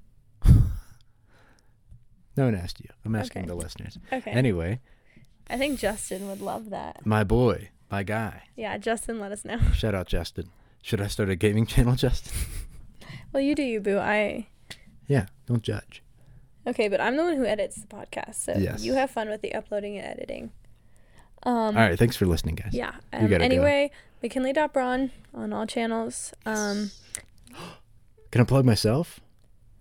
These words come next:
Speaker 1: I start, I, guys, I posted on Instagram for the first time in three
Speaker 2: He's
Speaker 1: years.
Speaker 2: so proud of himself.
Speaker 1: I, I did it.
Speaker 2: I'm proud of him, too.
Speaker 1: Follow me.
Speaker 2: What is it?
Speaker 1: It is Naquan. That's what my friends call me. But the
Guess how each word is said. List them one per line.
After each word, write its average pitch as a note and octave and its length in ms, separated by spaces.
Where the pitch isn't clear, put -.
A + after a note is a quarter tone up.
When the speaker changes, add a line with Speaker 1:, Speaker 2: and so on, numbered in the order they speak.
Speaker 1:
I C3 100
start, D3+ 320
I, B2+ 100
guys, B2 380
I A#2+ 80
posted - 400
on A2 100
Instagram G2+ 500
for G2 80
the F#2+ 80
first A2 340
time G#2+ 200
in F#2 100
three G#2+ 340
Speaker 2:
He's G2+ 80
Speaker 1:
years. F2+ 260
Speaker 2:
so D#4 80
proud G#3 240
of G#3+ 80
himself. A3 460
Speaker 1:
I, G3+ 340
I F#2+ 120
did G2+ 260
it. A#2+ 160
Speaker 2:
I'm A#3+ 160
proud G3+ 220
of G3+ 60
him, G#3+ 120
too. A#3+ 220
Speaker 1:
Follow A#2 340
me. A#2 320
Speaker 2:
What B3 140
is B3 160
it? C#4 160
Speaker 1:
It A2+ 200
is G#2 440
Naquan. A#2 640
That's G#2+ 120
what G#2+ 80
my F#2 80
friends G2 280
call G#2 200
me. G2+ 200
But G2 260
the G2 200